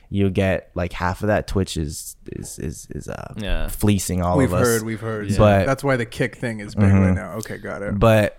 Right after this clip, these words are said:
Speaker 1: so, yeah, so that's kinda how, um,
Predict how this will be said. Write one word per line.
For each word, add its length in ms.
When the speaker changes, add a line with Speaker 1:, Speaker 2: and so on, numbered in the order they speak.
Speaker 1:
so, 500
yeah, 260
so 460
that's 320
kinda 380
how, 460
um, 580